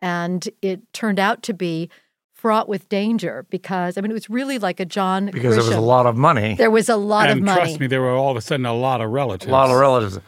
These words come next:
Speaker 2: Let me ask you something, just backing up
Speaker 1: Yeah.
Speaker 2: slightly. It seems highly unusual that someone who ran all those companies and had all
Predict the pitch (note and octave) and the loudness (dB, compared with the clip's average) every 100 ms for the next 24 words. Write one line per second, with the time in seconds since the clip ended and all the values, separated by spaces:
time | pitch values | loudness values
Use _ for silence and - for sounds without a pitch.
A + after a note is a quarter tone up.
0 | _ D3+ G#3 A3+ F#3+ G3 F#3 D#3+ D3 C3+ | _ 0 2 4 4 2 0 -2 -2 0
1 | C#3 A2 A2 G2+ A2+ D3 D3 C#3 D3+ D3+ | -2 -2 -8 -10 -2 0 0 -2 -4 -4
2 | - G#3+ A3 D3 A#2 G#2 G2 _ _ _ | -2 2 4 2 -2 -4 -6 _ _ _
3 | _ _ E3 - - C4+ C#4 E3+ C3 D3+ | _ _ -6 -4 -4 -4 -4 -6 -6 0
4 | G3 G#3 G3+ F#3 E3 D#3+ - D#3+ D3+ D3+ | 2 2 0 0 -2 -4 -4 -2 0 0
5 | D#3+ D#3+ B2+ A#2+ A2+ G2+ G#2 A#2 C3 B2+ | 0 0 -2 -2 -2 -2 -2 -4 -6 -4
6 | - F3 F3 E3+ C#3+ B2 A#2 C3 A#2+ C3 | -2 0 0 0 0 0 -2 -4 -2 0
7 | B2+ A#2 C3+ D3+ E3 D3+ - D3+ C3+ - | -2 0 2 2 2 0 -2 -4 -4 -6
8 | B2 B2 G#2 - B2 A#2 B2 A#2 A#2+ B2+ | -8 -6 -8 -6 -6 -2 -2 0 0 2
9 | C#3 C#3 C#3+ C#3 | 2 2 0 -4